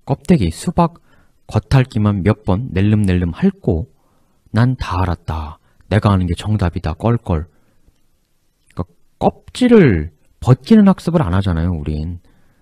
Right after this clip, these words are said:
어, 시험 문제 빨리 맞추는 거에만 혈안이 돼가지고. 정보란 껍질 정보와 알맹이 정보가 있는 건데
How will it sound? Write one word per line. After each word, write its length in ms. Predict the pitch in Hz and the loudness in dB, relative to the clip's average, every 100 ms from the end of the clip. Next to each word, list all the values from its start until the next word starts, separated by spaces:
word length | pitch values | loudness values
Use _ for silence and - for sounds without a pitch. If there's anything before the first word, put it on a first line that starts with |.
| _ _ _ | _ _ _
어, 80 | 104 | -16
시험 260 | - 175 180 | -4 0 2
문제 200 | 170 131 | 2 -2
빨리 300 | - 165 160 | -2 -2 -2
맞추는 500 | 90 - - 98 85 | -2 -4 -4 -4 -4
거에만 920 | - 85 80 _ _ - 104 87 85 - _ _ _ _ _ | -6 -6 -6 _ _ -4 -2 -2 -6 -14 _ _ _ _ _
혈안이 320 | 95 127 113 | -6 -2 -2
돼가지고. 600 | 87 82 78 - 85 76 - _ _ _ _ _ _ _ - _ _ _ | -2 -4 -6 -8 -12 -12 -12 _ _ _ _ _ _ _ -20 _ _ _
정보란 600 | - 110 135 123 120 98 73 _ _ | -6 0 2 4 2 0 -6 _ _
껍질 480 | - 202 - - 226 | -2 -2 -2 0 2
정보와 460 | 208 101 82 87 147 - | 2 -2 0 0 -2 -4
알맹이 420 | 82 110 131 123 | -2 2 4 4
정보가 380 | 104 85 85 90 | 2 -2 -2 -2
있는 200 | 87 101 | -2 -2
건데 400 | 95 80 76 85 | -4 -6 -8 -10